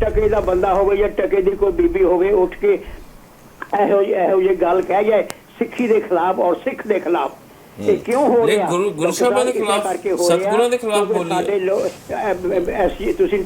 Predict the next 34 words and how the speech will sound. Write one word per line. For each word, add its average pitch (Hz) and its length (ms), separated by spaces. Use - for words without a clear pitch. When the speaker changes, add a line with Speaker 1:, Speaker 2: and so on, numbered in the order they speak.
Speaker 1:
ਤੁਸੀਂ, 196 380
ਤੁਸੀਂ 196 220
ਇਹ 202 60
ਨਾਂ 185 240
ਨਹੀਂ 196 120
ਲੈਣਾ, 180 340
ਲੱਲੀ 196 200
ਸਾਹਿਬ 202 260
ਨੇ 196 80
ਲੈ 175 160
ਤਾ। 190 140
ਜਿਹੜੇ 202 200
ਜ਼ਿੰਮੇ-, 185 320
ਮੈਂ 185 240
ਇੱਦਾਂ 196 260
ਕਹਿ 202 140
ਦੇਣਾ 208 200
ਦੂਸਰੇ 180 340
ਸ਼ਬਦਾਂ 170 360
'ਚ 165 120
ਵੀ 185 80
ਜਿਹੜੇ 202 240
ਜ਼ਿੰਮੇਵਾਰ 185 580
ਲੋਕ 175 320
ਨੇ, 190 340
ਛੋਟੇ 196 300
ਵੱਡੇ 185 360
ਜ਼ਿੰਮੇਵਾਰੀਆਂ 180 680
ਨੇ, 190 120
ਜੋ 208 180
ਕੁਰਸੀਆਂ 180 380
'ਤੇ 185 100
ਬੈਠੇ 170 340
ਨੇ, 233 340